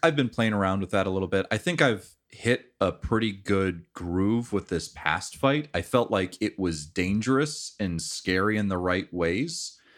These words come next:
um, but didn't feel overwhelmingly so.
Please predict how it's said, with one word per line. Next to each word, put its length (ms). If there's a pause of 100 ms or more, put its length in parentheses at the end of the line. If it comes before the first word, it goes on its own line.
(260)
um, 640
but 360
didn't 400
feel 720 (580)
overwhelmingly 920
so. 400